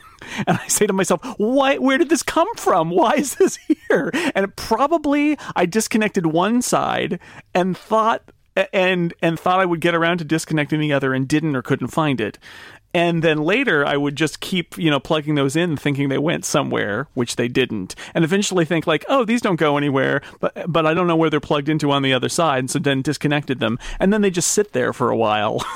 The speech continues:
<laughs> and just sort of hanging, not connected to anything. Why are they there?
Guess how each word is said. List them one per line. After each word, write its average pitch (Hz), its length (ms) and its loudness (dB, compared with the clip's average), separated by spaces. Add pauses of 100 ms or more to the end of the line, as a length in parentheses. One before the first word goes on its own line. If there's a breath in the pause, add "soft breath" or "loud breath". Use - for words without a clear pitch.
(220 loud breath)
<laughs> - 300 -8
and 170 160 0
just 175 200 0
sort 175 140 0
of 180 80 -2
hanging, 175 640 2 (180)
not 165 240 0
connected 185 340 0
to 226 120 0
anything. 180 460 0
Why 139 200 2
are 165 100 0
they 196 160 2
there? 175 440 -2